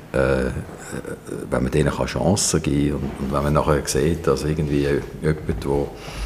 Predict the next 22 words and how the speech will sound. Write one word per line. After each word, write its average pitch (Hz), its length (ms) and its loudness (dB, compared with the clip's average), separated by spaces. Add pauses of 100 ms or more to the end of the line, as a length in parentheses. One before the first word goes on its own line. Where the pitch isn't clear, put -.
(140)
vielleicht - 220 -2
gar 67 200 6
nicht 78 140 4
qualifiziert 78 800 4
für - 80 -2
eine 78 200 6
Lehre 78 280 6
und 76 100 4
nimmt 73 260 0
ihn 76 120 -2
trotzdem 82 580 4
auf 78 120 -2
und 78 120 0
schlussendlich 76 600 0
setzt 73 340 2
er 73 80 0
sich - 80 -4
durch, 82 280 4
oder? 80 320 2 (560)
Dann, 71 260 2
äh, 64 520 0
ja, 82 220 0